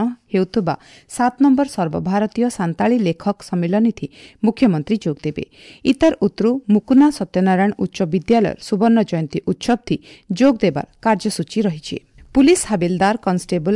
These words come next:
ଆର୍ ସିପାହୀମାନେ ଏତକର ଆଘନୁ ମିଲୁଥିବା ଗୁଟେ ମାସର ଅଏତକା ଦରମା ନୂଆ ବେତନ ହାର ଥି ପାଇବେ ବୋଲି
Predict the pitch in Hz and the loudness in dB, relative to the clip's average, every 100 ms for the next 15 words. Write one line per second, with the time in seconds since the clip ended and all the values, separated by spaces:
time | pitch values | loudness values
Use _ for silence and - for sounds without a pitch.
0 | - 185 165 220 - 247 269 220 160 196 | -2 -4 -4 -4 -2 2 4 4 2 -2
1 | - 180 - 180 190 - 185 - 269 277 | -2 -4 -2 0 0 0 -2 2 4 6
2 | 202 151 160 170 196 208 165 - 240 220 | 4 0 -6 -2 0 0 -2 -2 0 0
3 | 208 247 - 175 - 226 196 170 160 202 | 0 -4 -4 -4 -4 -4 -2 -2 -2 0
4 | 190 180 247 208 175 175 170 - 196 - | 2 2 2 2 -2 -2 -4 -2 -4 -2
5 | 175 147 180 175 240 214 - | -6 0 2 4 4 2 -2